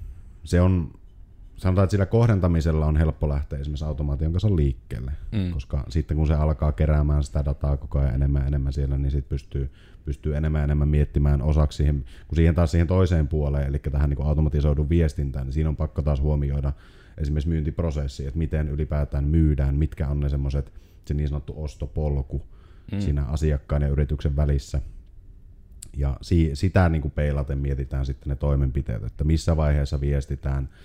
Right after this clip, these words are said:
Speaker 1: Ja just toi, mitä sanoit, että, että niinku, hei arvoisa etunimi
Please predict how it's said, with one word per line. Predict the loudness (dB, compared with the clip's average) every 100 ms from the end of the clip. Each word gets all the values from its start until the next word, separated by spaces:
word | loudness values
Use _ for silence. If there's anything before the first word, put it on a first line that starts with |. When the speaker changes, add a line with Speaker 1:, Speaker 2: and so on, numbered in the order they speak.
| -20 -20 -20 -20 -20 -20 -18 -2
Speaker 1:
Ja | -2 -2 -6 _ -6
just | -4 -2 0
toi, | 2
mitä | 2 2
sanoit, | 2 4 4 2
että, | -2 -4 -6 -4
että | -10 -8 -6
niinku, | -6 -6 -8 -10 -8 -2
hei | -2
arvoisa | 0 -2 0 0 0 -2
etunimi | -2 -2 -2 -2 -4